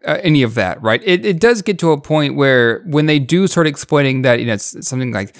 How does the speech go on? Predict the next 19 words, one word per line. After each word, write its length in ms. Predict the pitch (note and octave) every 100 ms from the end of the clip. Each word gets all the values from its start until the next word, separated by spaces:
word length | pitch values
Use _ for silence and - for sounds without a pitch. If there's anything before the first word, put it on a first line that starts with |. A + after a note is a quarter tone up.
| - -
this 120 | G#2
life 300 | G#2 F3 D#3+
insurance 480 | C#3 - C3+ B2 G#2+
and 100 | A2+
what 120 | C3+
all, 340 | D3 C3+ B2
and 300 | A#2+ A#2 B2+
it's 100 | -
this 260 | D#3+ D#3 -
and 160 | A2
that, 320 | D3 C#3+ B2 - - - -
where 140 | F3 F3
it's 100 | -
just 220 | F3 -
like, 280 | D#3 D3 -
you 460 | - _ _ B3 F#3
know, 200 | E3 D#3+
they 80 |
don't, 280 | G3 G#3+ -